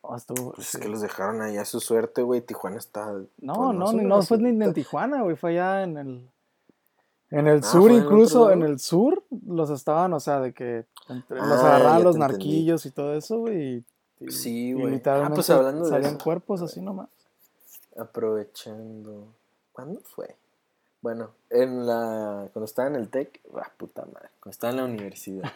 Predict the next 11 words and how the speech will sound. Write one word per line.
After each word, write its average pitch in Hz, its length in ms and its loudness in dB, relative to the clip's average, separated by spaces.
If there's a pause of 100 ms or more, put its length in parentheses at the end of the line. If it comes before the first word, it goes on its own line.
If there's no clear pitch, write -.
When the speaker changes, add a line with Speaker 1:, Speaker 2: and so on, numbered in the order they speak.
Speaker 1:
<laughs> 185 360 6 (1500)
Speaker 2:
nos 117 200 -2
tocó 113 220 -2
hacer 120 200 0
un 117 120 -4
proyecto 117 540 4
de 104 340 4
una 117 140 0
entrevista, 123 460 0
creo 175 140 -8
que, - 80 -16